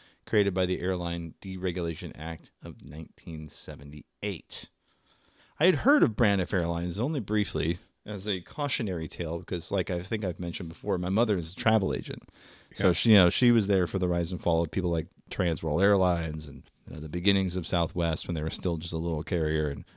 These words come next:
Speaker 1: it's like seeing that Braniff Airlines thing at the end of every South Park episode was <laughs> also like,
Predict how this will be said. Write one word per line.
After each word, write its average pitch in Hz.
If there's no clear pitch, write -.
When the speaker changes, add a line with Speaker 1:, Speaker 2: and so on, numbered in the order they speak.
Speaker 1:
it's -
like 87
seeing 147
that 104
Braniff 98
Airlines 90
thing 87
at 82
the 87
end 85
of 85
every 87
South 147
Park 82
episode 80
was 92
<laughs> -
also -
like, 92